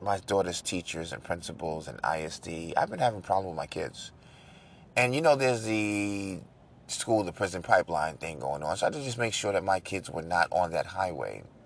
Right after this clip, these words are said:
And I had mentioned something, and I'm so silly, and I was saying, you know, we need to be more diverse. We could use a few more black principals and this, that, and the third.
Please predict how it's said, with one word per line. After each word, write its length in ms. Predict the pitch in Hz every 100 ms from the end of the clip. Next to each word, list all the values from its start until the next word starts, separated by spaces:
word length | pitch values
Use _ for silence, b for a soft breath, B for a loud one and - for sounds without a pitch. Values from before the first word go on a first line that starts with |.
| - - B B B B B B B - -
And 120 | 110
I 80 | 113
had 160 | 120 104
mentioned 420 | 135 170 123 104
something, 500 | - 92 - 98 101
and 120 | 120
I'm 160 | 147 151
so 200 | - 87
silly, 460 | - - 67 69
and 100 | 98
I 60 | 131
was 140 | 123
saying, 340 | 107 110 104 104
you 80 | 113
know, 160 | 107
we 200 | 110 156
need 200 | 165 143
to 60 | 117
be 160 | 110
more 180 | 92 85
diverse. 640 | 73 62 - 110 107 107 -
We 120 | 104
could 120 | 92
use 280 | 90 90 82
a 40 |
few 200 | - -
more 200 | 92 85
black 400 | 82 92 95 95
principals 760 | - 104 98 95 101 98 98 87
and 100 | 69
this, 160 | 95
that, 180 | - 90
and 40 | 85
the 40 |
third. 360 | - 95 92